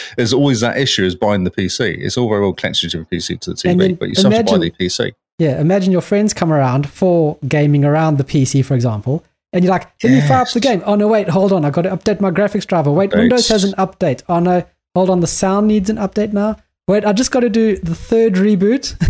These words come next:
Speaker 2: <laughs> You know, it's just,
Speaker 1: Yep.
Speaker 2: it's just not smooth.
Speaker 1: And it's not a hundred bucks. That's what the console's so good, 'cause it's a fixed price. You buy it
Speaker 2: Yeah.
Speaker 1: and it just works.
Speaker 2: Fixed price just works.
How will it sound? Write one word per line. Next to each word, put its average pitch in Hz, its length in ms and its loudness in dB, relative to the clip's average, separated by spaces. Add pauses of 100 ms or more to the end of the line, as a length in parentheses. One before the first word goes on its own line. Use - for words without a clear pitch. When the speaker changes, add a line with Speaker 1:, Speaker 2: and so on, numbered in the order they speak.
(220)
Speaker 2:
<laughs> 226 80 0
You - 80 -10
know, 214 140 2 (180)
it's - 140 -14
just, - 320 -4
Speaker 1:
Yep. 190 180 -2 (480)
Speaker 2:
it's 170 140 0
just - 220 0
not 151 260 0
smooth. 127 480 0 (1080)
Speaker 1:
And 127 100 0
it's 120 120 -2
not 135 140 0
a 113 80 0
hundred 110 220 -2
bucks. - 480 -4 (320)
That's 107 140 -4
what 117 120 -2
the 110 80 -2
console's 110 380 -2
so 98 100 -4
good, 104 200 -4
'cause 98 180 -4
it's 95 180 -4
a 101 40 -8
fixed - 340 -8
price. - 380 -6
You 104 100 -4
buy 95 200 0
it - 20 2
Speaker 2:
Yeah. 87 80 0
Speaker 1:
and - 80 -8
it - 80 -12
just - 180 -8
works. - 400 -8 (220)
Speaker 2:
Fixed - 240 -6
price 123 320 -2
just - 320 -8
works. 113 400 -10